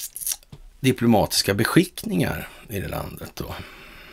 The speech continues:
Och så laddar man upp den här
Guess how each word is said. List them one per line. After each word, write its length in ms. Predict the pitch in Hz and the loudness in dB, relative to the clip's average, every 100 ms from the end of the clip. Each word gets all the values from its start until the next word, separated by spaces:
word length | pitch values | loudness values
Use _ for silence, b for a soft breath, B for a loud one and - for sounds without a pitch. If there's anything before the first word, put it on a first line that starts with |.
| B B B B B B B - - - - - | B B B B B B B -20 -20 -20 -20 -18
Och 380 | - - - 98 | -16 -8 0 4
så 80 | 117 | 6
laddar 300 | 123 123 123 | 6 6 4
man 180 | 123 | 4
upp 340 | 98 92 _ - B B | 2 0 _ -16 B B
den 180 | 120 101 | -2 0
här 360 | 90 82 - | 0 -2 -8